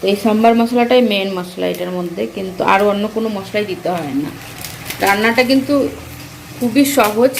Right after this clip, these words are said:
কিন্তু একটু টাইম লাগে, সবজিগুলো একটু সেদ্ধ হতে টাইম লাগে না। আর প্রেশার কুকারে দেওয়া যায়, কিন্তু প্রেশার কুকারে দিলে সবজিগুলো একদম গলে যায়, ওরকম গলা সবজি আবার খেতে ভালো লাগে না সাবজা-, সাম্বারের মধ্যে।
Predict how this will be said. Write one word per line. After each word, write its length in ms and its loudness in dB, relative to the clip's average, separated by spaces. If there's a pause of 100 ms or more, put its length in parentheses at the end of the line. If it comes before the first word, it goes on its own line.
কিন্তু 540 2
একটু 200 0 (100)
টাইম 300 2
লাগে, 260 0
সবজিগুলো 580 -4
একটু 160 -2
সেদ্ধ 300 -2
হতে 240 0
টাইম 220 -2
লাগে 160 -4
না। 80 -8 (420)
আর 140 2
প্রেশার 300 4
কুকারে 300 4
দেওয়া 320 4
যায়, 200 2
কিন্তু 200 -2
প্রেশার 280 -2
কুকারে 200 -2
দিলে 200 -2
সবজিগুলো 460 -2
একদম 460 2
গলে 240 2
যায়, 160 2
ওরকম 380 0
গলা 240 0
সবজি 340 -4
আবার 120 0
খেতে 260 -4
ভালো 220 2
লাগে 180 0
না 100 -2
সাবজা-, 520 -4
সাম্বারের 400 -2
মধ্যে। 380 -6